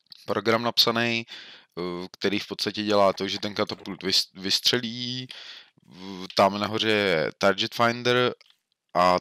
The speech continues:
ten, jakmile zaznamená vlastně ten prop, některý z těchto těch propů, nevím přesně, úplně jsem to nezkoumal, bude to buď ten koš, nebo nějaký ten traster, tak vlastně jakoby to otočí a vrátí se to zpátky. Eh,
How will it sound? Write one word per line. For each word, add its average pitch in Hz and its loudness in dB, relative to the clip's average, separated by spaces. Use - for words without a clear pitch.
ten, 104 2
jakmile 107 -4
zaznamená 104 -2
vlastně 104 -2
ten 110 -4
prop, 95 -4
některý 110 0
z - 2
těchto 110 -2
těch 117 -10
propů, 98 -6
nevím 98 -4
přesně, 104 -4
úplně 101 -8
jsem 107 -10
to 110 -6
nezkoumal, 98 -4
bude 98 -2
to - -10
buď 101 -12
ten 104 -4
koš, 92 -4
nebo 101 -6
nějaký 98 -2
ten 107 -10
traster, - -4
tak - 2
vlastně 101 -2
jakoby 101 -8
to - -6
otočí 92 -4
a 92 2
vrátí 85 -2
se - -4
to - -10
zpátky. 85 -6
Eh, 82 -8